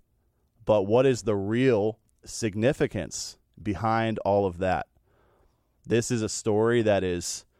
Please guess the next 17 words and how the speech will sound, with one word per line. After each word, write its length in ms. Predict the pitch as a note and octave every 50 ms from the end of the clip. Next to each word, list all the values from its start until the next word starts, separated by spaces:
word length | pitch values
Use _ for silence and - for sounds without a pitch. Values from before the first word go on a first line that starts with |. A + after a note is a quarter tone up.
| _ _ _ _ _
truly 400 | - - E3+ F#3+ G3+ F3 D3+ C3
stranger 560 | - - - - C3+ C3 C3+ C#3+ C3 C#3+ C#3+
than 120 | B2+ B2+ A#2+
any 200 | B2 B2 B2 G#2+
fiction. 580 | - - B2 B2+ - - - D3 C#3 D3+ D#3 - _ _ _ - - - _ - -
It's 180 | A2 G#2+ -
more 260 | B2 C3 C3+ C3 A#2
riveting 560 | G#2 G#2 A#2 C3 C3+ C#3 C#3 C#3+ C#3+ D3+ D#3 D3+ - _ _ _ _ _ _ _ _ -
than 280 | F2 G#2+ G#2 G2 F#2+ - -
any 260 | A2+ A#2 A#2 A#2+ A#2
fiction. 580 | G#2+ - - A2+ A2 - - - C3 C3+ D#3 - _ _ _ _ _ - - _ _ _ _ _ _ _ _ _ _ _ _ _
And 280 | G#2+ B2+ C3+ C#3 C#3 C#3
we 100 | D3 C#3+
have 240 | D3+ D#3+ F#3 F#3
to 160 | - F#3 E3+ D#3+
understand 640 | D#3 D3+ C#3+ C3+ - - - D3 C#3 D3+ F#3 F#3 B2+
it 220 | F#2+ G2 - -